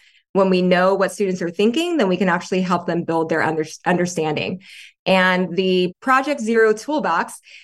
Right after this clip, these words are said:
is a collection of different thinking routines that you can incorporate into your teaching.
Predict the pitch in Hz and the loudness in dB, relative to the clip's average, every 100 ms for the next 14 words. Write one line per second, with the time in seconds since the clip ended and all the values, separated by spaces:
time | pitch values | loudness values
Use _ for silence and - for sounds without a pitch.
0 | _ - 214 202 - 208 208 208 220 - | _ 2 4 4 0 -2 0 0 -2 -2
1 | 240 233 233 - 185 185 185 180 180 _ | 0 0 0 0 0 2 0 -4 -10 _
2 | _ _ 226 226 269 254 240 233 202 190 | _ _ 0 2 0 0 -2 2 0 0
3 | 185 170 175 190 185 175 175 202 208 208 | -4 -6 -4 -2 -2 -2 0 0 0 0
4 | 185 185 196 190 190 180 180 185 180 180 | -2 0 -2 0 0 0 0 -2 -2 -2
5 | 190 165 170 - 175 - 92 208 | -2 -2 -4 -4 -6 -4 -4 -6